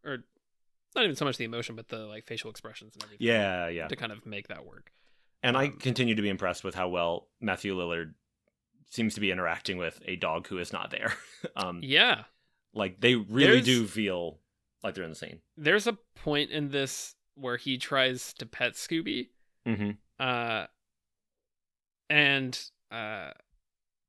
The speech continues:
Speaker 1: the C G I, like, I feel
Speaker 2: Yeah.
Speaker 1: like you, I feel like they weren't expecting him to do that.
Speaker 2: Mm.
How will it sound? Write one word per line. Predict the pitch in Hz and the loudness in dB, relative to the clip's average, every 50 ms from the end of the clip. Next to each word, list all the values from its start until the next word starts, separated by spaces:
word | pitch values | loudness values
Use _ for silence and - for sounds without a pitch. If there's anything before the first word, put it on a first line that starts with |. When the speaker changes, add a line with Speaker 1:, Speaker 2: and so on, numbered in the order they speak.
| _ _ _ _ _ _ _ _ _ _ _ _ _ _ 127 135 _ _ _ _ _ _ 160 | _ _ _ _ _ _ _ _ _ _ _ _ _ _ _ _ _ _ _ _ _ _ -6
Speaker 1:
the | 151 143 143 | -4 -2 -2
C | - - - 202 220 214 | -2 -2 0 0 2 2
G | 175 175 165 151 | 4 6 8 8
I, | 151 147 139 135 123 120 117 113 - - _ _ _ | 8 8 8 6 6 4 0 -2 -2 -6 _ _ _
like, | 151 151 151 160 | 0 6 10 10
I | 165 160 | 10 10
feel | - 170 190 190 196 | 10 8 6 8 8
Speaker 2:
Yeah. | |
Speaker 1:
like | 202 202 190 - - | 8 6 4 4 0
you, | 170 160 151 - - - | -2 -2 -2 -6 -2 6
I | 175 175 | 6 6
feel | - - 240 226 | 8 8 8 8
like | 220 202 - | 8 6 6
they | 190 170 | 4 4
weren't | 147 131 143 139 143 143 131 | 4 2 0 0 2 2 0
expecting | 135 - - - 127 123 - 131 123 | 0 0 -2 -2 -2 -2 -4 -6 -6
him | 131 127 120 | -6 -6 -8
to | 117 | -8
do | 113 - - 110 113 | -10 -12 -14 -10 -2
that. | 120 139 165 185 202 - - _ - _ _ | 2 4 4 4 4 0 -4 _ -20 _ _
Speaker 2:
Mm. | 113 110 107 98 95 | -2 -2 -2 -2 -4